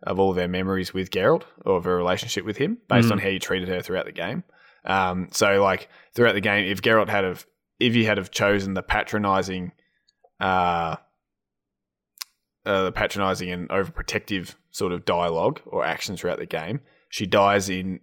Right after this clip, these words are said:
Speaker 1: in the attempt to stop the cataclysm, basically just, like, using all of her life force, basically.
Speaker 2: Yeah.
Speaker 1: Um, but if throughout the game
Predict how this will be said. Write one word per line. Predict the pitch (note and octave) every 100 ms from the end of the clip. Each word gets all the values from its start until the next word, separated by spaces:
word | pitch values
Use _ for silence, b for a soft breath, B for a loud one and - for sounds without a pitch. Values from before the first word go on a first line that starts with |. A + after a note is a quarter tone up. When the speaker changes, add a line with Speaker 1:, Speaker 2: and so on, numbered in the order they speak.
| -
Speaker 1:
in | G#2
the | A2 F#2+
attempt | - G2 F2 -
to | -
stop | - G2 -
the | -
cataclysm, | F#2+ F2+ G2+ G2+ D#3+ G3+
basically | F#2+ F2+ - F#2
just, | E2+ -
like, | E2 D#2+ - -
using | G2 E2+ F#2
all | F2+ F#2
of |
her | F2 F2
life | F#2 F#2+ -
force, | F#2 F2+
basically. | F#2+ F#2+ - A2 C#3+ C#3+
Speaker 2:
Yeah. | A#2+ G#2+ G#2 B B
Speaker 1:
Um, | F#2+ F#2 F#2 E2+ - _ _ _ _ _ _ - G#2+
but | G#2+ - -
if | B2+ A#2+ -
throughout | B2 A2+ F#2
the |
game | G#2 G2+ G2+ G2+ G2+